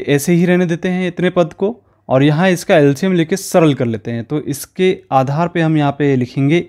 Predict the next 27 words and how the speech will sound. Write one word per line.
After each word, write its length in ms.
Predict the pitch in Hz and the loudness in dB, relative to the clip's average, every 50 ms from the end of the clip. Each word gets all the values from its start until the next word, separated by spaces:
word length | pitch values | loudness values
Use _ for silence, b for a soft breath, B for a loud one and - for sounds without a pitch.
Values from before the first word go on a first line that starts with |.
| - 135 | -2 0
एक 260 | 143 165 165 165 147 | 2 2 0 0 -2
बटे 420 | 135 127 - 139 135 135 135 135 - | -4 -2 0 0 0 0 0 -2 -2
cos 340 | - 123 127 135 139 135 - - - 147 | 0 2 2 2 0 -2 -6 -8 -4 0
A 200 | 156 175 202 240 - b b b b b b b b - | 0 0 0 -2 -4 b b b b b b b b -8
गुणित 480 | 110 127 160 185 170 139 - - - - _ _ _ - | -2 0 2 2 2 2 0 -4 -20 -20 _ _ _ 0
एक 320 | 147 160 180 196 190 - 180 | 2 2 2 2 2 0 0
ऋण 320 | 151 147 139 135 143 160 165 | 2 2 2 2 2 0 -2
sin 480 | - - - 131 123 127 143 160 175 185 | -6 -6 -4 -2 0 0 2 0 0 -2
A 260 | - - 143 135 127 135 160 185 226 - _ _ _ _ _ _ _ _ _ _ _ _ _ _ _ - | -4 -2 0 0 2 2 0 0 -2 -6 _ _ _ _ _ _ _ _ _ _ _ _ _ _ _ -4
into 380 | 151 160 175 151 151 143 151 175 - b b b b b b b b | -2 -2 0 0 0 -2 -2 -2 -4 b b b b b b b b
यहाँ 380 | 127 120 143 147 160 196 214 - | -2 0 0 2 2 0 0 2
पे 80 | 220 220 220 208 - - _ _ _ _ _ _ _ _ - | 2 2 2 0 -2 -6 _ _ _ _ _ _ _ _ -6
इसका 560 | 151 151 - - - 202 202 202 - - - - | -4 -4 -4 -2 0 2 4 4 4 2 0 0
एलसीएम 520 | 143 147 156 160 156 - - 208 202 190 180 | 2 2 2 2 0 -2 -2 -2 0 2 2
ले 100 | 156 139 | 2 2
लेते 240 | 127 123 - 139 | 2 0 -2 -4
हैं, 120 | 127 127 127 | -4 -4 -4
तो 160 | - 151 151 151 - - _ _ - | -4 -4 -4 -6 -6 -10 _ _ 0
cos 300 | 139 143 156 175 180 175 - - - 156 | 2 4 4 4 2 0 -6 -8 -2 0
A 220 | 165 170 175 - - - - | 2 4 4 2 0 -4 -6
यहाँ 240 | 139 135 135 143 147 | -4 -2 -2 -2 -4
पे 120 | 143 160 | -2 -2
उभयनिष्ठ 480 | 151 135 123 139 151 160 170 165 - - | -2 0 0 2 2 2 0 0 -2 -4
हो 80 | 175 170 | -2 0
जाएगा 360 | 165 165 165 160 160 170 170 - b b b b b b b | 2 2 2 2 0 -2 -6 -8 b b b b b b b
और 260 | b 131 139 156 151 139 - _ - 143 | b 4 4 4 4 2 -4 _ -2 2
cos 260 | 143 156 175 170 156 | 4 4 4 2 -2